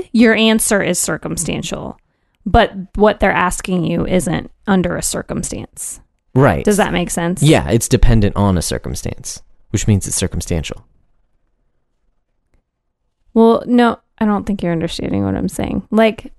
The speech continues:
Speaker 1: the questions that they ask are like, "Are you generally like this or are you generally like this? Like, do
Speaker 2: Yeah.
Speaker 1: you generally lean this way or do you generally lean this way?"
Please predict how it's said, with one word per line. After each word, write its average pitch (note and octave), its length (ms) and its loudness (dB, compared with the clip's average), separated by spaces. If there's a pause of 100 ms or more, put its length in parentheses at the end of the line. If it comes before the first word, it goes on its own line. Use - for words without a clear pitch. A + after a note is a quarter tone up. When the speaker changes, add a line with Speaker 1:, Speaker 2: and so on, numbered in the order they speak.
Speaker 1:
the A3+ 580 -2
questions C4+ 480 -2
that A3+ 200 0
they G#3 160 2
ask F#3+ 320 0
are G3 120 2
like, F#3 280 0
"Are G3 120 4
you G3+ 220 4
generally G3 680 2
like E3+ 240 0
this G#3+ 260 0
or - 140 -4
are F3 40 -2
you E3+ 200 0
generally D#3+ 580 -4
like D#3+ 240 -8
this? - 320 -10
Like, - 220 -8
do - 80 2
Speaker 2:
Yeah. - 60 2
Speaker 1:
you E3+ 140 -2
generally E3+ 600 -4
lean E3 180 -4
this F3 240 -8
way C4 160 -6
or G3 140 -6
do F3+ 100 -8
you F3 100 -4
generally D#3+ 540 -6
lean D3+ 240 -6
this D#3 220 -8
way?" - 200 -10